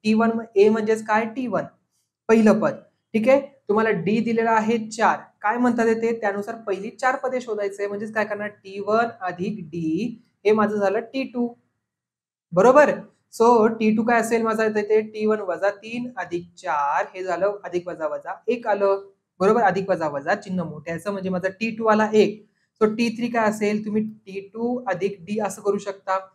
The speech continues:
किंवा टी वन अधिक two ice of D असंही करू शकता, काही हरकत नाही. so इथे एक अधिक चार,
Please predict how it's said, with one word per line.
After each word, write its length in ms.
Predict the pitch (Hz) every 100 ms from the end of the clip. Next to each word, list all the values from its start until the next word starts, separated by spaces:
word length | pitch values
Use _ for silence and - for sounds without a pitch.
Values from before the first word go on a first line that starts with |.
| _ _ -
किंवा 320 | 240 180 202
टी 260 | 220 208 208
वन 140 | 233
अधिक 300 | 220 226 - -
two 140 | 262
ice 200 | 247 240
of 160 | 226 190
D 80 | 214 214
असंही 240 | 214 247
करू 180 | 247 240
शकता, 300 | 233 214 226
काही 200 | - 277
हरकत 340 | 262 254 220
नाही. 180 | 214 208
so 440 | 214 _ _ _ 214
इथे 140 | 220
एक 540 | 226 190 202 233 240
अधिक 380 | - 180 175 175
चार, 460 | - 170 151 160